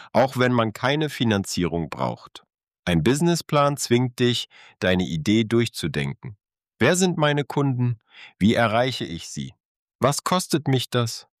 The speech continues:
Was verdiene ich? Welche Risiken gibt es? Viele scheitern, weil sie diese Fragen nicht beantwortet haben.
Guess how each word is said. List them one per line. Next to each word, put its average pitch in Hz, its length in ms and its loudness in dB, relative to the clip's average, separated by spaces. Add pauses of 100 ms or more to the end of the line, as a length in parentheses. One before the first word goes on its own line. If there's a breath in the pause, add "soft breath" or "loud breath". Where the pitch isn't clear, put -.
(320)
Was 123 240 0
verdiene 131 500 0
ich? 113 380 -8 (400)
Welche 127 380 2
Risiken 131 480 0
gibt - 280 -4
es? - 360 -12 (720)
Viele 180 360 2
scheitern, 143 560 0
weil 120 180 2
sie 110 180 -6
diese 131 260 -2
Fragen 107 480 0
nicht 107 260 -4
beantwortet - 760 -2
haben. - 420 -8